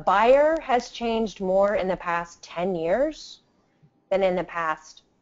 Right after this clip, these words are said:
one hundred. The modern buyer, she's digitally driven. Ninety-two percent of B two B buyers start their search on the web, and sixty-seven percent of the buying process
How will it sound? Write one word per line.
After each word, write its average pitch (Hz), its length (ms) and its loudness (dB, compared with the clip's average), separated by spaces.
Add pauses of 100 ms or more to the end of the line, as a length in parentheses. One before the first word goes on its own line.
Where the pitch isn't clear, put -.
(120)
one 165 240 -2
hundred. 147 640 -12 (960)
The 214 80 2
modern 233 580 4
buyer, 214 580 2 (100)
she's 202 540 -2 (220)
digitally 233 500 2
driven. 202 540 2 (540)
Ninety-two 233 680 0
percent 226 460 0
of 190 180 0
B 202 120 -2
two 196 80 -2
B 190 160 -2
buyers 180 400 2
start 180 320 -2
their 175 180 2
search 170 480 -4
on 175 180 -6
the 160 80 -2
web, 185 400 2 (800)
and 214 260 0 (440)
sixty-seven 247 1000 0
percent 214 680 -2
of 180 160 0
the 180 100 2
buying 269 680 2 (220)
process - 1040 -4